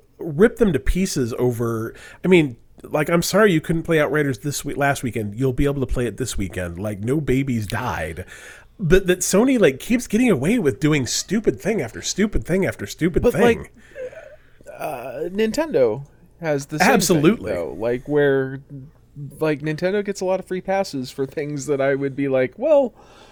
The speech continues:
Speaker 2: why aren't they being burned at the cross?" Like, you know,
Speaker 1: Everyone treated
Speaker 2: other
Speaker 1: that Mario game going away as, like, kind of a joke instead of,
Speaker 2: Uh-huh.
Speaker 1: like, literally Mar-, <laughs> them just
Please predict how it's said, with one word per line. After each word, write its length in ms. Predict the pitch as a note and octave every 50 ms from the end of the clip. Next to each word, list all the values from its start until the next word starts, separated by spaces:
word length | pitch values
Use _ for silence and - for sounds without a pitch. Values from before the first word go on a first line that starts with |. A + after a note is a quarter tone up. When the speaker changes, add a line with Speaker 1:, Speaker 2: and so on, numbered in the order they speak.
| - - _
Speaker 2:
why 640 | - D#3+ D#3+ F3 G3+ B3+ D4 D4+ D4 C#4+ C#4+ C4
aren't 260 | A#3+ G#3+ A#3+ A#3+ G#3+ F#3+
they 120 | G3 F3
being 200 | C3+ C3+ C3 C3 A#2+
burned 200 | B2+ B2+ B2 B2+
at 80 | -
the 60 | - -
cross?" 380 | - C#3+ C3+ B2 A#2+ - -
Like, 420 | C3 B2 A#2+ A#2 A2+ - - - C#3+
you 160 | C3 A#2+ A2
know, 80 | G#2+
Speaker 1:
Everyone 340 | G2+ F3+ F#3 B3+ C4+ C#4+ C#4
treated 500 | G#3 - - A3 A3 A3+ A3+ F#3+ E3+ - -
Speaker 2:
other 260 | - A#2+ D3 D#3 F3+ -
Speaker 1:
that 60 | F3+
Mario 320 | D#3 D3+ D#3 F3 F#3 F#3 E3+
game 200 | D3 C#3+ C#3 C3+
going 220 | C3 C3+ C#3 C3+
away 180 | B2+ C3 C3+ C3+
as, 120 | B2+ B2
like, 140 | C3 C3 -
kind 240 | - - - D3 D3
of 60 | D3+ C#3
a 80 | B2 G2+
joke 640 | F2+ F2+ - - G#2 G#2 C3 G#3 - - - - - - - - - - - -
instead 520 | G3 F3 F3 D#3 - - - D#3 D#3 D#3+
of, 140 | E3 D#3+ D3
Speaker 2:
Uh-huh. 100 | D3 C#3
Speaker 1:
like, 220 | C#3 C3+ C3+ B2+ - - - - -
literally 760 | D3+ D3 D3 D#3 D#3+ D#3+ E3+ F3 F3+ F3+ F3 F3 F3 F3+
Mar-, 300 | E3 D#3+ C#3 D3 D#3 - -
<laughs> 40 | -
them 420 | G3 D#3 D3+ E3 D#3+ D#3 D#3+ E3 D#3+ - - - - -
just 560 | C3+ B2 B2+ C#3 C#3 C3+ - - - - -